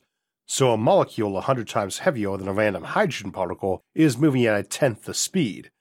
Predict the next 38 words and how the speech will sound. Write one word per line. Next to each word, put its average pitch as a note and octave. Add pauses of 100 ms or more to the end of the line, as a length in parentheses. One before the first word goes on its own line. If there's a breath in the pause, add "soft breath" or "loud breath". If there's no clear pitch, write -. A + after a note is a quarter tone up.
(220)
meaning B2+
it's A#2
a A#2+
lot A#2+
easier G#2+
for G2
it -
to -
clump G2+
into F#3
things G2 (180)
rather E3+
than B2+
bouncing A2
off G2+
or F#2+
evading G2
the G2
rising F#2+
tug G2+
of F2
gravity. A2+ (560)
Stars F3+
form B2+
from F#2+
a F#2
cloud A2+
that G#2
has G2+
a F#2+
certain F2+
makeup, E3 (180)
almost A2+
entirely B2
that G#2+
same A2
hydrogen G#2
helium G#2+